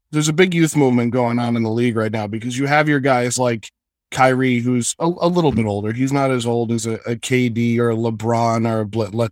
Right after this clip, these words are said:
Blake Griffin. Not that I'm putting him in the same breath as them, but, like, we, we are getting the, the, this new young crop of guys. And as Ray has said many times, it's a four to six year window for a guy like Jason Tatum.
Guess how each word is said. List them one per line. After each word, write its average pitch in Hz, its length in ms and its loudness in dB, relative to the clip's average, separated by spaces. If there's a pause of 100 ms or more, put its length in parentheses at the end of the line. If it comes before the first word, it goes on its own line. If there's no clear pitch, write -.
Blake 110 200 0
Griffin. 110 300 -4
Not 107 160 -2
that 110 80 -2
I'm 107 80 -2
putting 107 240 -2
him 107 120 -2
in 104 60 -4
the 101 60 -6
same 110 260 -2
breath 143 300 0
as 110 160 -2
them, 107 200 0
but, 104 140 -2
like, 104 260 0 (380)
we, 139 140 6
we 139 200 6
are 143 200 6
getting 139 360 6
the, 123 120 2
the, 120 380 0
this 120 360 -2
new 139 320 4
young 127 380 4
crop 127 400 2
of 104 160 -2
guys. 117 480 2 (340)
And 139 140 2
as 135 180 2
Ray 151 300 4
has 139 200 2
said 139 220 0
many 131 300 0
times, 110 580 -2 (260)
it's 127 160 0
a 139 80 -2
four 160 260 2
to 156 100 0
six 139 320 -2
year 135 180 0
window 127 400 2
for 120 220 -4
a 120 60 -2
guy 123 180 2
like 113 200 0
Jason 110 360 0
Tatum. 123 360 -2